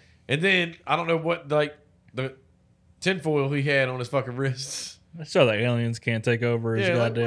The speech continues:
Speaker 1: what the
Speaker 2: mind.
Speaker 1: fuck is going on? But, like, yeah, you can tell he's just trying to fuck people up.
Speaker 2: Yeah, he's a dick.
Speaker 1: And then it's like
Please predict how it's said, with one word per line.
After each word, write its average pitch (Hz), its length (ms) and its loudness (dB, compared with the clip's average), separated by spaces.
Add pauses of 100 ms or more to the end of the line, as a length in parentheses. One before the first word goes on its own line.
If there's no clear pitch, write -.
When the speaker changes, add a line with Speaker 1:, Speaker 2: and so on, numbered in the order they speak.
(120)
Speaker 1:
what - 80 -4
the 233 60 2
Speaker 2:
mind. 240 120 -2
Speaker 1:
fuck 269 200 2
is 214 100 -2
going 247 240 0
on? 208 220 -2
But, 214 100 -10
like, 196 260 4 (280)
yeah, 180 220 4
you 180 180 -4
can 240 160 -6
tell 180 300 0
he's 185 260 -8
just 156 100 -4
trying 143 140 -4
to 113 60 -8
fuck 147 220 -4
people 127 280 -4
up. 104 220 -4 (640)
Speaker 2:
Yeah, 113 140 -2
he's 123 180 0
a 107 60 -4
dick. 98 280 -10 (160)
Speaker 1:
And 165 140 0
then 196 340 0
it's 170 180 -2
like 151 260 0